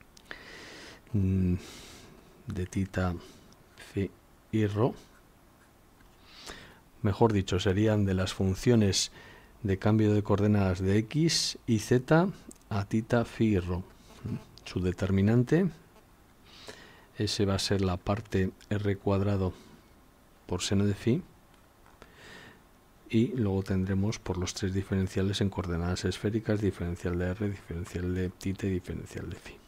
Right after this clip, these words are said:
Bueno, vamos a seguir. Y ahora vamos a calcular directamente nuestro numerador.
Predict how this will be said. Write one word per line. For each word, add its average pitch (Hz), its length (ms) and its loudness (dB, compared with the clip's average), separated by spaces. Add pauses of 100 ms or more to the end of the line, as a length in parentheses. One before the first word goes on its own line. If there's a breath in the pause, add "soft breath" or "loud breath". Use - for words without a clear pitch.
(1900 loud breath)
Bueno, 87 240 -10 (1200 loud breath)
vamos 90 240 -2
a 87 80 -2
seguir. 117 380 2 (3750 loud breath)
Y 104 80 2
ahora 101 160 2
vamos 95 260 2
a 92 60 0
calcular 90 480 0
directamente 92 760 -2 (300 loud breath)
nuestro 98 400 -2
numerador. 85 380 -4